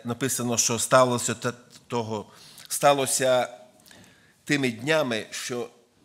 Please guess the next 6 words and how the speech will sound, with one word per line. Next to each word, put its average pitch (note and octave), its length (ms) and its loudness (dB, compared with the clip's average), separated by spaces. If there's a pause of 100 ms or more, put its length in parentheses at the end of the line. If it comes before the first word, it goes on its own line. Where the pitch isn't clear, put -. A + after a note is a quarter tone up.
(200)
вийшов B2+ 380 -6
наказ C3 340 -4
про, A#2 340 -6 (180)
від B2 200 -6
кесаря B2 560 0
зробити A#2 840 -2